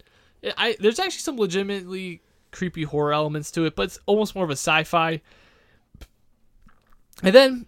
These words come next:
you got a French movie, which is a really classic. If you like Alfred Hitchcock, I would definitely recommend this movie,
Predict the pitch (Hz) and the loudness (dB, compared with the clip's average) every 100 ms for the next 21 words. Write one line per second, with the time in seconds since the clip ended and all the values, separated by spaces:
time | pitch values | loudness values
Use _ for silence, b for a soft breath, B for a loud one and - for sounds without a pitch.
0 | - 151 147 143 127 123 139 - - 220 | -10 -6 -4 -4 -6 -6 -8 -12 -8 -8
1 | 208 208 202 202 151 139 127 131 110 - | -4 -4 -2 -2 -4 -4 -8 -8 -10 -12
2 | _ _ _ _ _ - 190 202 160 - | _ _ _ _ _ -4 2 2 0 -4
3 | 180 165 - 160 - - - - 160 196 | -2 -2 -2 -8 -10 -20 -16 -10 -6 -4
4 | 214 185 190 180 175 165 - 165 160 143 | -2 -2 -4 -6 -6 -6 -4 -4 -4 -6
5 | 147 151 151 139 151 147 139 - 185 170 | -6 -6 -4 -6 -6 -8 -8 -8 -6 -4
6 | 180 - | -4 -6